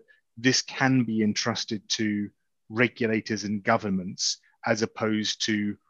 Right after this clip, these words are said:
organizations who are actually creating the A I, or is it even just in the hands of the individuals? I mean, where do you think the greatest hope lies for us in terms of trying to make sure that A I is applied in the, uh,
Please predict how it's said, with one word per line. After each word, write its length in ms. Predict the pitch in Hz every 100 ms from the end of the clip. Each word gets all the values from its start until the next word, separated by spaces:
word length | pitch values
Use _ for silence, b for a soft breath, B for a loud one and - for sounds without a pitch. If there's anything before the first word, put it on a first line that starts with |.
| _ -
organizations 960 | 139 131 - 113 110 117 113 - 110 104
who 80 |
are 60 | 110
actually 300 | 113 - 104
creating 640 | - 135 175 190 113 95 92
the 120 | 110 104
A 140 | 101
I, 280 | 98 101 104 B B B _ _ -
or 280 | 160 160 160
is 140 | 147
it 100 | 143
even 260 | 151 139 127
just 160 | 123
in 80 | 139
the 60 | 123
hands 320 | 139 131 127
of 120 | 120
the 140 | 123 127
individuals? 720 | 120 120 131 92 95 - - -
I 60 |
mean, 260 | 127 143 139 151 - -
where 160 | 175
do 100 | 147
you 100 | 143
think 220 | 135 147
the 80 | 131
greatest 500 | 120 127 131 127 123
hope 400 | - - 135 135 -
lies 380 | 107 104 104 -
for 180 | - 104
us 200 | - 117
in 120 | 101
terms 380 | 113 107 101 107
of 200 | 104 - B B B
trying 360 | - 131 127 117
to 100 | 110
make 180 | 110 -
sure 220 | - 107
that 160 | 117 117
A 80 |
I 180 | 110 110
is 120 | 104
applied 400 | 107 - 107 107
in 140 | 110 101
the, 200 | 104
uh, 40 | 107